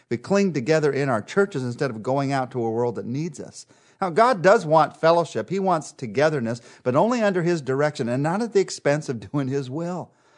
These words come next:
Otherwise, all you've got is an organized meeting. You don't have changed lives. This is a chapter about what's really important to God,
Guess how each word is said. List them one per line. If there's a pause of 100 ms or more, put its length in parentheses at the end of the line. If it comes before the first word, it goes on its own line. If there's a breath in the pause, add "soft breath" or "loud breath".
(120)
Otherwise,
all
you've
got
is
an
organized
meeting. (440)
You
don't
have
changed
lives. (440)
This
is
a
chapter (420)
about
what's
really
important
to
God,